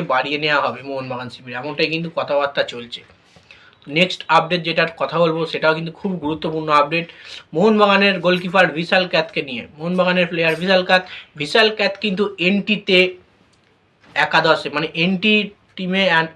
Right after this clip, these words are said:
একাদশে রয়েছে, মানে ভারতীয় ফুটবল টিমে কিন্তু একাদশে কিন্তু ভিশাল ক্যাতকে দেখা যাচ্ছে। তো ভিশাল ক্যাতকে দেখা যাচ্ছে কারণ যেটা হচ্ছে, মানুয়েল মার্কেস রোকা কিন্তু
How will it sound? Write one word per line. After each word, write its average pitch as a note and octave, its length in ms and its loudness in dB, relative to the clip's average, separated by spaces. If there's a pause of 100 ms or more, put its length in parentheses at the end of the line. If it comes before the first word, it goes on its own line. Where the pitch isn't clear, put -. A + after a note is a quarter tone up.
(260)
একাদশে E3 380 2
রয়েছে, D#3 300 2
মানে E3 120 2 (120)
ভারতীয় D#3+ 420 2 (540)
ফুটবল F3 380 2
টিমে F#3 240 -2
কিন্তু F3+ 160 -2 (180)
একাদশে D3+ 440 -2
কিন্তু D#3+ 200 -6 (720)
ভিশাল F#3 320 4
ক্যাতকে F3 260 2 (100)
দেখা D#3 260 2
যাচ্ছে। D#3 320 0 (440)
তো D#3 60 0 (140)
ভিশাল G3 340 2
ক্যাতকে G3 260 0 (100)
দেখা D3+ 200 2
যাচ্ছে F#3 200 -2 (100)
কারণ E3+ 180 2 (100)
যেটা E3 220 0
হচ্ছে, F3 280 -4 (640)
মানুয়েল F3+ 380 4
মার্কেস - 360 2
রোকা F#3 220 2
কিন্তু F#3+ 240 0